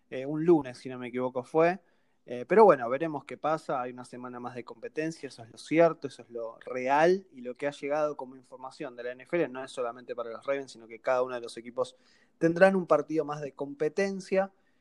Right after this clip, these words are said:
Eh, y cerramos un poco la actualidad con esa noticia, porque también lo dijimos, ¿no? Nos vamos a centrar un poco en este programa, en este Mock Draft uno punto cero. Dentro de muy poco, en abril, vamos a tener el draft, eh, donde Ravens va a tratar de pulir algunos de los sectores que falta,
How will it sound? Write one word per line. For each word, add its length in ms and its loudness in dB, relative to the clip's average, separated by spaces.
Eh, 220 -8
y 80 -4
cerramos 580 6
un 120 -6
poco 200 0
la 100 0
actualidad 480 -4
con 180 -8
esa 200 -12
noticia, 520 0
porque 260 -8
también 500 0
lo 140 0
dijimos, 500 2
¿no? 100 2
Nos 120 -2
vamos 240 2
a 20 -2
centrar 300 2
un 120 -2
poco 240 8
en 60 0
este 200 -4
programa, 480 2
en 80 -8
este 340 -8
Mock 320 -4
Draft 420 -6
uno 240 -6
punto 320 -6
cero. 380 6
Dentro 240 -2
de 80 -2
muy 180 -8
poco, 440 -2
en 140 -8
abril, 320 -2
vamos 240 -2
a 60 -4
tener 280 -10
el 140 -6
draft, 400 6
eh, 160 -4
donde 280 0
Ravens 560 0
va 300 0
a 80 -8
tratar 340 4
de 140 0
pulir 400 0
algunos 340 0
de 60 -6
los 140 -10
sectores 440 -4
que 140 -12
falta, 580 2